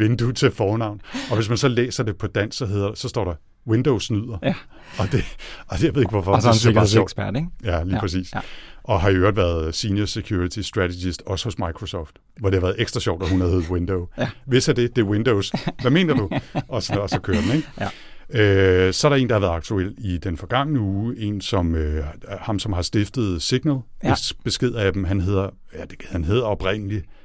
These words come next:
Speaker 1: Matthew Rosenfeld, men har de sidste meget, meget, meget lange stykke tid heddet Moxie Marlinspike.
Speaker 2: Ja. Og, og, og faktisk, det var jo både, det var både Moxie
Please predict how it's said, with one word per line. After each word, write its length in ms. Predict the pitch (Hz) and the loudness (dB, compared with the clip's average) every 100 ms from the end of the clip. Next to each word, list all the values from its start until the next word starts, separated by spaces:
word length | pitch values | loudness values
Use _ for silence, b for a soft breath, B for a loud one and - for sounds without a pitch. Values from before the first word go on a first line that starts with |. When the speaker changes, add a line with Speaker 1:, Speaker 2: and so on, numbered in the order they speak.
| b | b
Speaker 1:
Matthew 540 | 87 90 - 101 90 | 0 0 0 0 4
Rosenfeld, 520 | 92 101 120 - 95 85 | 4 4 0 2 0 2
men 120 | 95 | -2
har 100 | 82 | -2
de 100 | 85 | -2
sidste 240 | 78 101 110 | -4 -4 -4
meget, 300 | 90 87 101 | -2 2 2
meget, 160 | 95 | 2
meget 220 | 87 85 82 | 0 -2 -2
lange 300 | 85 98 107 | -2 -4 -4
stykke 220 | - 80 | -6 -6
tid 220 | - 117 - | -6 -8 -4
heddet 280 | 95 87 90 b b b b | -2 0 -2 b b b b
Moxie 460 | 107 87 - 104 95 - | -4 -2 -2 -4 -4 -6
Marlinspike. 920 | 90 80 80 95 90 - 85 80 - - | -6 -4 -2 -2 -4 -6 -8 -8 -12 -8
Speaker 2:
Ja. 140 | 101 104 - - | -8 -8 -12 -2
Og, 160 | 123 - | -2 0
og, 220 | 139 123 | -2 0
og 100 | 131 | -2
faktisk, 440 | 107 131 123 127 - 123 | 2 2 2 -2 -6 -2
det 100 | 131 | 0
var 100 | 120 | 2
jo 80 | 117 | 2
både, 420 | 101 127 135 147 - - 80 | 4 4 6 2 -2 -12 -4
det 80 | - | 0
var 60 | 120 | 0
både 280 | - 135 151 | 4 6 8
Moxie 480 | 131 120 - 147 | 6 6 2 -4